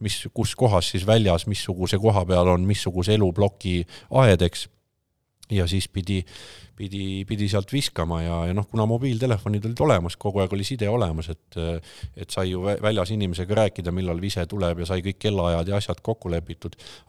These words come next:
Aga sellest hoolimata vahest visati niimoodi, et see, äh, tennispall kukkus, äh, sapretkasse ehk siis kahe aia vahele. Ja, ja ega siis see ei olnud, äh,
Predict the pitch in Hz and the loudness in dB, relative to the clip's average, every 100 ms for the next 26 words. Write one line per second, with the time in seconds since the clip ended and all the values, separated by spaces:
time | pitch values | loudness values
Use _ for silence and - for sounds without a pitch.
0 | - 95 143 135 - 147 117 120 - 95 | -4 0 0 -2 0 2 2 0 -2 -2
1 | 110 92 101 98 87 - 98 101 85 82 | 0 0 -4 -4 -4 -2 -2 0 -2 -4
2 | 80 - 87 82 82 80 _ _ - 82 | -4 -4 -2 -2 -4 -8 _ _ -8 -4
3 | 80 80 104 95 - 98 92 80 87 - | -4 -2 0 0 -4 -2 -2 -2 -6 -8
4 | 87 - 85 80 80 80 90 - 104 - | -10 -6 -4 -4 -6 -6 -6 -2 -4 -4
5 | 80 - 82 80 - - 110 98 90 92 | -8 -8 -8 -8 -10 -6 -2 0 0 2
6 | 85 92 87 76 78 - _ _ _ _ | 2 0 -2 -6 -12 -20 _ _ _ _
7 | 92 87 87 85 87 90 92 95 98 85 | -4 -2 0 -2 -4 -2 0 0 0 -2
8 | 95 - - 87 87 87 87 87 92 98 | -2 -6 -4 -2 -2 -4 -4 -2 -2 0
9 | 92 90 90 87 87 | -2 -2 -2 -2 -2